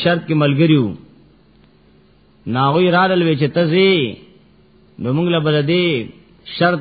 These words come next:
بدله څوک راکوي؟ زما زوی عبدالرحمن د دې ذمہ وار دی، هغه به تاسو له درکوي. او چې کله اووم کال کې دو،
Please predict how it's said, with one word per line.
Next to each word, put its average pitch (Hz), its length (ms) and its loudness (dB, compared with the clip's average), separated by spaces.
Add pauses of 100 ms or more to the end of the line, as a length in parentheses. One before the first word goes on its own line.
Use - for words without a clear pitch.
بدله 147 280 0
څوک 170 260 -2
راکوي؟ 131 440 -2
زما 147 280 0
زوی 160 200 0
عبدالرحمن 147 680 0
د 135 140 -2
دې 156 180 2
ذمہ 139 160 0
وار 156 260 0
دی، 143 80 -2
هغه 139 120 -2
به 131 80 -2
تاسو 135 280 -4
له 127 80 -2
درکوي. 113 460 -4 (2000)
او 120 140 -4
چې 127 220 -4
کله 180 180 2 (120)
اووم 165 400 2
کال 175 300 0
کې 151 200 -2
دو، 143 360 0